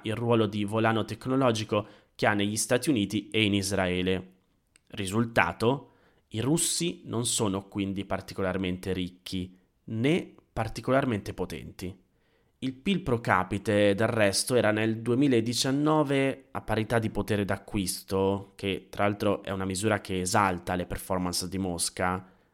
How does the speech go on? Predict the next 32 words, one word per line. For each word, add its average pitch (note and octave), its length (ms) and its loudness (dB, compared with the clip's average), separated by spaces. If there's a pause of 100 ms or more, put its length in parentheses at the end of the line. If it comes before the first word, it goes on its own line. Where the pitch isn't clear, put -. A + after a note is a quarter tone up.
appena A#2+ 520 0
al C3 180 -2
di C3 140 -4
sotto C#3 720 -2
di F#2+ 120 -12
quello G#2 220 2
della G2+ 200 2
Grecia F2+ 600 -4 (260)
e C#3 100 -2
appena A#2 340 0
superiore E3 960 0
a - 140 -2
quello G#2 160 2
della G2+ 180 4
Bulgaria. F2+ 640 -4 (1040)
È - 80 2
uguale D3+ 360 8
ai B2 120 4
due C#3 240 2
terzi E3 360 2
di A#2+ 80 -4
quello A2+ 220 2
degli G2+ 200 0
italiani F#2 720 -2 (360)
e - 440 -2
non G2 180 -2
è G2 40 -2
certo A2 300 0
una G2+ 140 0
consolazione B2+ 640 0
per D3+ 180 2
loro B2 380 4